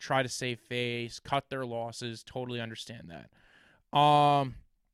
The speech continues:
they really don't have many other cut candidates, which means they're probably not gonna be big buyers in free agency. They were spoken of like they were gonna be big buyers, especially with, uh, J J Watt.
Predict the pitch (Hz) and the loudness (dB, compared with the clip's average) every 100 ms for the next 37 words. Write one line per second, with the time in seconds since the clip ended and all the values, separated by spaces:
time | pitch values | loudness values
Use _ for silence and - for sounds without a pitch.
0 | _ _ _ - 165 190 208 285 294 254 | _ _ _ -4 2 4 4 4 2 0
1 | 262 240 233 190 190 180 - - - 185 | -2 -2 -4 -4 -6 -6 -6 -8 -6 -4
2 | 139 139 131 135 - 165 156 - 220 254 | -2 -2 -4 -8 -10 -8 -8 -4 -4 -2
3 | 220 185 160 117 139 127 120 123 135 123 | -4 -4 -6 -4 -6 -4 -2 0 0 -2
4 | 117 120 120 120 123 - 131 135 _ - | -10 -8 -8 -8 -10 -10 -10 -10 _ -20
5 | 180 139 185 208 247 - - 196 254 277 | -6 4 4 4 -2 -6 -2 0 0 -2
6 | 233 135 113 120 123 113 120 113 117 117 | -2 -2 -2 -4 -2 -2 -4 -4 -8 -8
7 | 113 120 117 117 113 - - 139 - 139 | -8 -4 -4 -4 -8 -10 -6 -4 -4 -8
8 | 131 127 123 - 123 120 117 117 127 117 | -6 -4 -6 -4 -2 0 -2 -4 -6 -6
9 | 117 117 170 180 165 | -6 -4 0 0 -2